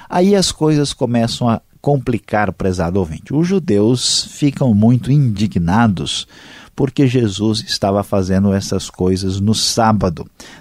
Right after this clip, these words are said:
Na verdade, nós vamos perceber que na própria lei não havia nenhum mandamento que impedisse alguém de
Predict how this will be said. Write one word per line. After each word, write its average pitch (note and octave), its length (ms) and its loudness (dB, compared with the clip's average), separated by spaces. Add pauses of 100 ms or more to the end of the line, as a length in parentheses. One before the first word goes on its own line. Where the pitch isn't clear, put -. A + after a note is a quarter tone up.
(140)
Na G#2 220 2
verdade, G2+ 800 0 (440)
nós G2+ 600 0
vamos G2 840 -2 (220)
perceber G2+ 760 0
que - 180 -6
na A#2 300 2
própria F#2 540 -4
lei A2 320 0
não G#2 180 0
havia G#2+ 260 -2
nenhum B2+ 400 0
mandamento B2 1200 0
que - 140 -6
impedisse A2+ 920 -2
alguém G2 320 0
de A#2 160 -2